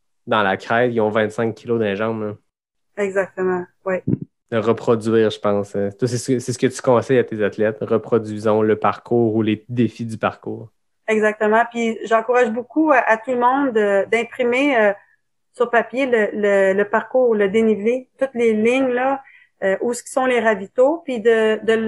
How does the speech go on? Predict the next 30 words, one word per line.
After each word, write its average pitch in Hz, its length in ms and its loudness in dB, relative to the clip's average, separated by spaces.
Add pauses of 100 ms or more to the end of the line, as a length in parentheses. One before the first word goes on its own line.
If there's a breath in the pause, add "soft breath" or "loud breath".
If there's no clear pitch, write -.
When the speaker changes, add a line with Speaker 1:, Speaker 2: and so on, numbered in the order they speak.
(220)
Speaker 2:
le 214 80 2
regarder, 247 760 0 (260)
tu 294 60 -8
sais, 277 240 -8
quand 247 160 0
même 269 260 0
souvent 240 460 -2 (480 soft breath)
pour 240 160 -4
comment, 247 280 2 (160)
pour 233 100 -8
savoir, 247 480 2
OK, 240 180 0
il 202 140 0
y 190 100 0
a, 185 100 0
il 190 80 -2
y 190 60 0
a, 190 100 0
il 185 60 -6
y 196 60 0
a 190 60 0
tant 262 280 0
de 247 80 -2
montées, 202 680 0 (460)
euh, 196 40 -8
à 185 480 -2
tel 269 240 2 (120)
kilomètre, 220 500 0
j'ai 208 100 -2
fait 220 240 -2